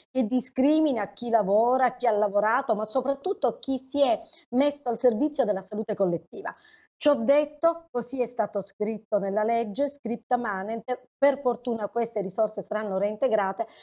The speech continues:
ma resta il vulnus, cioè quello di avere dovuto attingere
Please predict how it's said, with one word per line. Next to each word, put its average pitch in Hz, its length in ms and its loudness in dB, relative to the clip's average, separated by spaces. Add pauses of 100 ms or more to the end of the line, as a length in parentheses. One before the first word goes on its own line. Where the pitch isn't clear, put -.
(120)
ma 247 120 2
resta 262 320 0
il 233 160 0 (140)
vulnus, 175 500 -10
cioè 240 220 -2
quello 214 360 0
di 180 120 -2
avere 185 560 0
dovuto 202 320 -2
attingere 180 720 -2